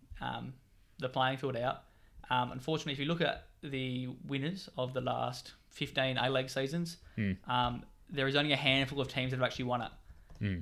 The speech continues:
Speaker 1: And that gets even smaller when you think about teams that have won it more than once. Um, so I believe Sydney have won it five ti-,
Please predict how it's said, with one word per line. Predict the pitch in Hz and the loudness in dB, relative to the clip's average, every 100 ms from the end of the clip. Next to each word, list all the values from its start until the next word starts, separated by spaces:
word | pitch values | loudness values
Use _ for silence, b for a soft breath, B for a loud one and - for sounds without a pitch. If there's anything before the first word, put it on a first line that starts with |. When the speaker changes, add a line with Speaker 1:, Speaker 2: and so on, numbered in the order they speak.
| - | 0
Speaker 1:
And | 127 123 131 | 0 4 2
that | 123 - | 2 0
gets | 131 - | -2 0
even | 143 135 131 | 0 2 0
smaller | 127 - 135 139 135 | -4 2 2 4 4
when | 131 131 | 2 -2
you | 127 | -2
think | 135 | 0
about | 131 - | -2 0
teams | 131 131 | -2 -2
that | 127 | -2
have | 127 | -2
won | 127 | -2
it | |
more | 123 123 | -2 -4
than | 123 | -2
once. | 120 - - - B B B - - - - - - | -4 -4 -12 -16 B B B -6 -10 -20 -20 -20 -2
Um, | 120 120 | 0 0
so | 135 | 0
I | 131 | 2
believe | 165 165 | 0 0
Sydney | - 143 | -4 -2
have | 139 | -2
won | 135 | -2
it | - | -2
five | - 135 135 | 0 4 4
ti-, | - | 2